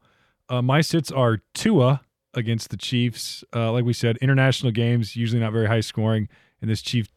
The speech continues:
Chiefs defense is really tough. I think Chris Jones is gonna make things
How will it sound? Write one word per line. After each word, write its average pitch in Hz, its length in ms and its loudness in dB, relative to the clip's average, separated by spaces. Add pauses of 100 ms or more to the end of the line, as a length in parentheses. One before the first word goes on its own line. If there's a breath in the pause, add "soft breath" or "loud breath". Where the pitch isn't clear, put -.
(120)
Chiefs 127 320 0
defense 117 480 -2
is 101 140 -6
really 110 180 -2
tough. 107 420 -2
I 107 60 -8
think 107 180 -4
Chris 107 200 -4
Jones 104 320 -2
is 98 100 -6
gonna 98 140 -4
make 101 420 -6 (240)
things 101 380 -4